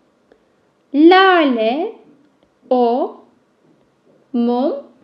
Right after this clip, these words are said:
kokulu. Hay tekrar okuyalım. Lale. İki, mumlu, kale. Eli,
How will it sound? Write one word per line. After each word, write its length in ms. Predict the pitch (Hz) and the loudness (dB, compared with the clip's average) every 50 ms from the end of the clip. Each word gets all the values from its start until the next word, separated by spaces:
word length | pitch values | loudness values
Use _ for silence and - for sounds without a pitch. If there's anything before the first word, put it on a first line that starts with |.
| _ _ _ _ _ _ _ _ _ _ _ _ _ _ _ _ _ _ _ _ _ | _ _ _ _ _ _ _ _ _ _ _ _ _ _ _ _ _ _ _ _ _
kokulu. 680 | - - 466 466 466 - 480 466 440 427 427 392 359 - - - _ _ _ _ _ _ _ _ _ _ _ _ _ _ _ _ _ | -2 0 0 0 2 2 4 4 4 4 2 0 -4 -6 -16 -20 _ _ _ _ _ _ _ _ _ _ _ _ _ _ _ _ _
Hay 280 | - 453 466 453 - - | -2 -2 0 -2 -2 -2
tekrar 380 | 440 381 349 330 277 247 226 220 | -4 -4 -2 0 -2 -2 -2 -4
okuyalım. 420 | 220 - 240 220 214 208 214 247 - - _ _ _ _ _ _ _ _ _ _ _ _ _ _ _ _ _ _ _ _ _ _ _ _ _ _ _ - | -6 -6 -6 -6 -6 -8 -10 -12 -16 -20 _ _ _ _ _ _ _ _ _ _ _ _ _ _ _ _ _ _ _ _ _ _ _ _ _ _ _ -8
Lale. 960 | 302 311 311 330 370 381 381 392 403 403 403 403 392 403 415 392 370 392 - - _ _ _ _ _ _ _ _ _ _ _ _ _ _ _ _ _ _ _ _ _ _ _ _ _ _ _ _ _ _ _ _ _ _ _ _ _ _ - | -4 0 2 4 4 6 6 6 4 4 4 2 2 2 2 0 -2 -4 -10 -20 _ _ _ _ _ _ _ _ _ _ _ _ _ _ _ _ _ _ _ _ _ _ _ _ _ _ _ _ _ _ _ _ _ _ _ _ _ _ -6
İki, 720 | - 311 311 - - - - 320 285 285 349 508 554 - _ _ _ _ _ _ _ _ _ _ _ _ _ - | -6 -6 -6 -6 -16 -12 -8 -6 -4 -4 -4 -6 -8 -14 _ _ _ _ _ _ _ _ _ _ _ _ _ -2
mumlu, 720 | 277 285 285 285 262 240 233 233 214 226 254 330 554 587 - - _ _ _ _ _ _ _ _ _ _ _ _ _ _ _ _ | 0 0 0 0 0 -2 -4 -6 -4 -4 -4 -4 -4 -8 -14 -20 _ _ _ _ _ _ _ _ _ _ _ _ _ _ _ _
kale. 560 | - - 392 381 392 381 381 403 381 392 403 - _ _ _ _ _ _ _ _ _ _ _ _ _ _ _ _ _ _ _ _ _ _ _ _ _ _ _ _ _ _ _ _ _ _ _ _ _ _ - | -8 -6 -2 0 2 2 2 0 -2 -6 -8 -20 _ _ _ _ _ _ _ _ _ _ _ _ _ _ _ _ _ _ _ _ _ _ _ _ _ _ _ _ _ _ _ _ _ _ _ _ _ _ -2
Eli, 640 | - 285 277 269 262 233 220 220 269 415 - - | 0 0 0 0 -2 -2 -2 -4 -4 -8 -10 -16